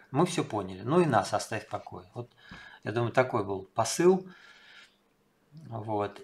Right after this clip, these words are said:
И Ра отвечает. Ни да, ни нет. <clears throat> Это выражение позитивно поляризованного и сбалансированного взгляда на негативно поляризованные действия, ослабляющего силу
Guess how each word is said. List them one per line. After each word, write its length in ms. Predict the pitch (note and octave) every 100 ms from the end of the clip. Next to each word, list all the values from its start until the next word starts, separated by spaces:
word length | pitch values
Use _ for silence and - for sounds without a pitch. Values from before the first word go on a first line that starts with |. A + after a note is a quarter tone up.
| -
И 480 | C3+ D3+ D3+ - - -
Ра 240 | B2 C3+ C#3+
отвечает. 720 | C#3 B2+ B2 - G#2 G2 F2+ - - - - _ _ _ - - - - - - - - - - _ _ _ D3
Ни 160 | D3 D3
да, 280 | E3+ F#3+
ни 140 | G3 E3+
нет. 460 | D#3+ C#3 G#2 - -
<clears throat> 420 | C3+ - - - -
Это 220 | F3+ F3+
выражение 760 | D#3 D3 C#3 D3 F#3+ F3 D#3+
позитивно 760 | - C3 B2+ C3 F#3 F3+ E3 C#3+
поляризованного 1160 | - C3+ C3 C3 C3 A#2+ F3+ F3 C#3+ B2 A2 G#2+
и 180 | - C#3+
сбалансированного 1000 | B2+ C3+ C#3 C3 - F3+ D#3+ C#3 B2+ A#2
взгляда 580 | A2+ C3 D3+ E3+ D3 A#2+
на 240 | A#2+ C#3+
негативно 960 | D3+ B2+ B2 B2 - E3 D#3 D3 C3+ C3 -
поляризованные 840 | B2 B2 B2 A#2+ C#3+ C#3 C#3 C3+
действия, 480 | C3+ D3 - - G2
ослабляющего 1000 | G2+ - A2 A2 C#3 C#3+ - C3+ A#2+ A2+
силу 600 | - - D#3+ E3 D#3